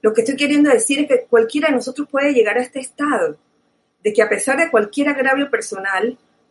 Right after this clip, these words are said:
sostener el concepto inmaculado en la situación, en las personas, en uno mismo, y estar en un estado de gracia.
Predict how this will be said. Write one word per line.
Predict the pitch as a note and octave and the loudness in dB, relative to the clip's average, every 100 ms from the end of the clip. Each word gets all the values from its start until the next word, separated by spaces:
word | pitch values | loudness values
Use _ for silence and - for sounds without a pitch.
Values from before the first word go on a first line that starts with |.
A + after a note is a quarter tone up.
| _ _ _ _ _ _ _ _ _ _ _ | _ _ _ _ _ _ _ _ _ _ _
sostener | - - B3 - A#3 B3 E4 E4+ C4 | -4 2 2 4 6 6 6 6 4
el | A3+ | 4
concepto | A3+ A3 B3+ C4+ | 0 0 -2 0
inmaculado | B3+ G#3+ G#3 G#3 A3+ B3 G#3+ F3 E3+ _ | -2 -2 -4 -2 0 0 0 -2 -8 _
en | - | -14
la | G3+ | -12
situación, | F#3+ A3 G3+ - - A#3+ A#3 A3 | -12 -8 -8 -8 -4 2 2 2
en | |
las | G#3 - | -4 -6
personas, | G#3+ - B3 A#3+ A3 | -8 -2 0 2 2
en | B3 A3 | 2 2
uno | A#3 A#3 | 2 0
mismo, | C4+ C#4 A#3 F#3 - _ _ _ _ _ - | 0 -2 -4 -12 -20 _ _ _ _ _ 0
y | B3+ C#4+ - _ _ _ _ _ _ _ - | 2 2 -2 _ _ _ _ _ _ _ -12
estar | - - B3+ B3+ B3+ - - _ _ _ _ | -12 -2 0 2 2 -2 -12 _ _ _ _
en | F#3 G#3 | -4 -2
un | G#3+ | -2
estado | - G#3+ G#3+ | 0 0 0
de | F3 | -2
gracia. | E3+ F#3 F3+ - C#3+ - | -4 -4 -4 -8 -12 -14